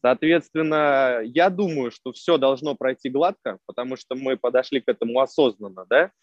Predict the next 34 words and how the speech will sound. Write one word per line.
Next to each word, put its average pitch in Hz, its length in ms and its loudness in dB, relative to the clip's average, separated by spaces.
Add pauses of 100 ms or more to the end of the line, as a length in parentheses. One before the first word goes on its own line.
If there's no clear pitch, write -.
(500)
и 135 440 4
поэтому 151 540 0
после 147 360 -6
того, 143 300 -4
как 120 180 -8
мы 127 120 -10
соберем 135 440 -2
информацию 117 720 -4
там 101 220 -8
через 110 380 -4 (100)
три-шесть 131 600 2
месяцев, 117 540 -2
что 117 340 0
все - 220 0
у 117 140 4
нас 113 260 0
хорошо, 196 560 2 (120)
мы 147 220 -2
начнем 147 460 -2
развивать 131 500 -2
уже 123 380 -4 (100)
эту 131 320 -4
же, 110 220 -16
эту 147 260 -4
же 113 300 -4 (580)
стратегию 160 720 0
по 170 200 -2
другим 151 320 -4
регионам. 123 500 -6 (500)
Поэтому 160 480 -2
тоже, 139 460 -2
если 156 320 -8
нас 156 260 -4
смотрят 160 400 -8